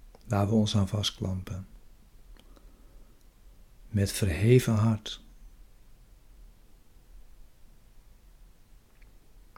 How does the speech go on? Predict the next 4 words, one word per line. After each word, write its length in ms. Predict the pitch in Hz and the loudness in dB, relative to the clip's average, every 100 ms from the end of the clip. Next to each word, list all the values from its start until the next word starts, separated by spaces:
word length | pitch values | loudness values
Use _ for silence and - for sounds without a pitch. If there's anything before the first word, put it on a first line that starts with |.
| - - - | -14 -12 -4
en 140 | 98 101 | 2 4
een 220 | 92 90 | 4 2
luisterende 800 | 95 117 127 - 127 117 113 107 | 2 2 0 -2 0 2 2 2
denkgeest 920 | 101 110 110 - 95 95 98 - - | 2 0 -2 -6 -8 -6 -8 -10 -8